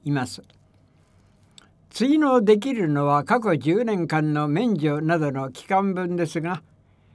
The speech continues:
三年以上過去の分を追納する場合、納付する保険料に加算額がつきますので、早めの追納をお勧めします。なお、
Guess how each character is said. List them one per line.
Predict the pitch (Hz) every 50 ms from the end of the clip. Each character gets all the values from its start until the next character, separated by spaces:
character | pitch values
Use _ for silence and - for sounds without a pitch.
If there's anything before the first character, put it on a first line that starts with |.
| _ _ _ _
三 | - - 185 214 233 233
年 | 220 220 214 220 214 - 254
以 | 208 202
上 | 170 196 196 185 175 165 139
過 | - - 226 240
去 | 233 220 202
の | 180 175 165 139
分 | 131 185 214 208 190 175
を | 165 156 151 160 - - -
追 | - - 175 220 254
納 | 254 233 214 208 196
す | 165 - 185 180
る | 175 185 170
場 | 143 143 151 170 185
合、 | 170 139 120 110 - - _ _ _ _ _ _ _ _ _ _ _ _ _ _ - 180
納 | 190 262 294 294
付 | 254 269 269 247
す | 196 220
る | 220 226 220
保 | 196 208 202
険 | 220 226 214 196 170
料 | 156 156 151 147 143
に | 143 143 139 139
加 | - 151 170
算 | 156 247 254 254 233 214 185
額 | 170 160 151 - 160 143
が | 147 143 139 143
つ | - - -
き | 196 202
ま | 202 196 180
す | 160 190 185
の | 180 175 175
で、 | 202 214 - - _ _ _ _ _ _ _ _ _ _ _ _ _ _ _ _
早 | _ - 180 202 247 285 302
め | 302 294 277
の | 262 254 240 208
追 | - - 226 226 220 214
納 | 208 208 208 202
を | 202 247 269 220 - 180
お | 147
勧 | 135 180 175 160 160
め | 156 151 147 143 -
し | - - -
ま | 135 131 120
す。 | 104 - - - _ _ _ _ _ _ _ _ _ _ _ _ _ _ _ _ _ _ _ _ _ _ _ _ _ _ _ _ _ _ -
な | 208 247 277 247 170
お、 | 135 123 -